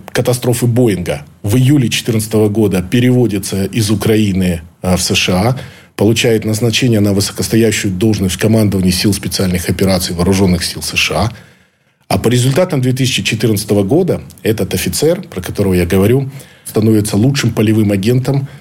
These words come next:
разведывательного управления Министерства обороны С Ш А за две тысячи четырнадцатый год. Чтобы вы понимали, румо С Ш А — это серьезнейшая спецслужба,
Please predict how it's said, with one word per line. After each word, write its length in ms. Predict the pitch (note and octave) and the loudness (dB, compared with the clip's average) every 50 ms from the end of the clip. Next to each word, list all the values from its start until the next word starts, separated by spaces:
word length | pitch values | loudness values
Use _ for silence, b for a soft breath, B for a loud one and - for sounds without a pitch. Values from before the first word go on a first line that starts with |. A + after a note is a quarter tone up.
| B B B B | B B B B
разведывательного 640 | F#2 A2 G#2+ G2 G#2+ A#2 A#2 A2+ G#2 G#2+ G#2+ G#2+ | 0 0 2 2 2 2 0 0 0 0 0 0
управления 380 | G2+ G#2 G#2 G#2 A2+ A#2 A2+ A2 | 2 2 2 2 4 4 4 2
Министерства 520 | G2+ F#2+ G2 F#2 - - G2 - - G2+ | 2 2 2 0 0 -2 -4 -2 -2 -2
обороны 260 | F2 F#2 G2 G2 F#2+ F#2+ | 0 2 2 4 2 2
С 140 | - - | 2 0
Ш 160 | F#2 - - C3 | -2 0 0 0
А 40 | B2+ | 0
за 120 | B2+ G#2 | 0 0
две 140 | G#2 G2+ G#2 | 0 -2 -4
тысячи 280 | G2+ - G#2+ - - F#2+ | -2 -2 -2 -2 -2 -4
четырнадцатый 480 | - - - F#2+ G2+ G2 G#2 A2 G#2 | -6 -4 -2 -2 -2 -2 0 -2 -2
год. 220 | F#2 A2 F#2 E2+ - B B B B B B B B B | 0 0 -2 -2 -4 B B B B B B B B B
Чтобы 300 | - - - C3+ B2+ B2+ | -8 -2 0 2 2 2
вы 140 | B2 B2+ B2 | 2 2 2
понимали, 560 | B2 B2 B2 C3+ C3+ C3 A2 G2 F2+ E2 - - - | 2 2 2 2 2 2 2 0 -2 -4 -8 -8 -2
румо 400 | G#2 A2 C3 C3+ C#3+ D3 C#3 A2+ | 0 2 2 4 4 2 2 0
С 120 | - - G#2+ | -2 -2 -2
Ш 260 | - - - D3 F3 | -2 0 0 2 2
А — 20 | F#3 | 2
это 260 | G#2 A2+ A2 - A2+ | 0 0 -2 -2 -2
серьезнейшая 640 | G#2+ - B2 A#2 B2+ B2 G#2 - G2 F2+ - F#2 E2 | -2 0 0 2 2 2 0 0 -4 -6 -4 -6 -6
спецслужба, 680 | - - G2+ F#2 - - D3 F3+ F3+ C#3+ A#2 F2+ E2 | -4 -4 -4 -4 0 0 2 2 2 2 0 -2 -4